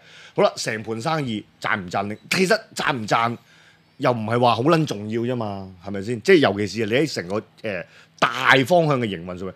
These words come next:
佢總有啲位賺㗎。你有啲位賺咪得咯，唔係話唔畀你搞劏房啊。你，譬如你新世界搞到個K十一靚靚噉樣，跟住你咪喺啲濕鳩場嗰度，屌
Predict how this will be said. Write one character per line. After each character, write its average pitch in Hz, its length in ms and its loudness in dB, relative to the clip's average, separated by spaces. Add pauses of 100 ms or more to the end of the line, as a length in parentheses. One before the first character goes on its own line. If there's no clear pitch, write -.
(160)
佢 196 80 6
總 175 220 2
有 226 100 6
啲 214 80 2
位 175 140 4
賺 110 200 -4
㗎。 110 140 -6 (580)
你 156 160 2
有 185 80 8
啲 190 240 2
位 180 140 8
賺 117 160 2
咪 120 100 -2
得 143 80 0
咯， 160 160 0 (160)
唔 131 80 -2
係 156 180 8
話 147 120 6
唔 113 100 -2
畀 170 80 2
你 180 80 6
搞 139 160 2
劏 151 160 2
房 120 180 0
啊。 120 80 -2 (640)
你， 160 100 6 (200)
譬 - 20 -10
如 170 120 4
你 147 100 4
新 208 160 0
世 170 140 2
界 143 180 0
搞 135 220 0
到 165 80 0
個 139 100 -2
K 165 160 -2
十 139 80 -4
一 131 40 -2
靚 139 320 0
靚 123 160 0
噉 127 80 -4
樣， 135 120 -6
跟 175 140 -6
住 160 100 0
你 113 100 0
咪 110 120 -6
喺 117 80 -2
啲 143 120 -6
濕 - 120 -8
鳩 143 140 -4
場 85 200 -12
嗰 107 40 -8
度， 110 180 -8
屌 98 100 -12